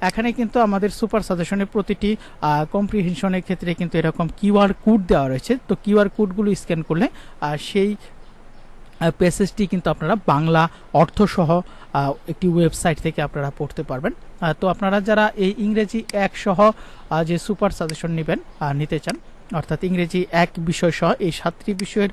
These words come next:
উত্তর সহ সুপার সাজেশন নিতে চান, তারা স্ক্রিনে দেখানো WhatsApp নাম্বারে, আহ, মেসেজ দিয়ে কিন্তু আপনারা চারশো পাঁচ টাকার বিনিময়ে কিন্তু সুপার সাজেশনগুলো সংগ্রহ করতে পারবেন। তো আমাদের সুপার সাজেশনে একদম শর্ট সিলেবাস অনুসারে প্রতিটি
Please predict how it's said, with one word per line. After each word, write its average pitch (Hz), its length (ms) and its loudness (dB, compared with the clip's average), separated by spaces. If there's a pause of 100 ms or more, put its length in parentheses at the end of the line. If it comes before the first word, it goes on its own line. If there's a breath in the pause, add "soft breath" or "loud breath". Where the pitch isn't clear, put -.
(320 loud breath)
উত্তর 214 280 0
সহ 175 260 2
সুপার 180 300 -4
সাজেশন 156 420 -6
নিতে 151 240 -4
চান, 254 180 -4
তারা 143 300 -2
স্ক্রিনে 160 300 -6
দেখানো 170 400 -2
WhatsApp 139 420 -2
নাম্বারে, 139 360 0 (340 loud breath)
আহ, 135 100 0
মেসেজ 143 440 -2
দিয়ে 226 120 2
কিন্তু 175 260 -4
আপনারা 139 320 -2 (280 loud breath)
চারশো 175 340 0
পাঁচ 165 220 0
টাকার 156 320 -4
বিনিময়ে 139 300 -4
কিন্তু 147 320 -8
সুপার 151 300 -4
সাজেশনগুলো 135 600 -6
সংগ্রহ 123 380 -8
করতে - 280 -10
পারবেন। 90 320 -10 (1300 loud breath)
তো 190 60 4
আমাদের 208 240 6
সুপার 240 300 2
সাজেশনে 220 480 -2 (220)
একদম 196 340 2
শর্ট 220 300 4
সিলেবাস 247 520 2
অনুসারে 214 380 0
প্রতিটি 226 520 -2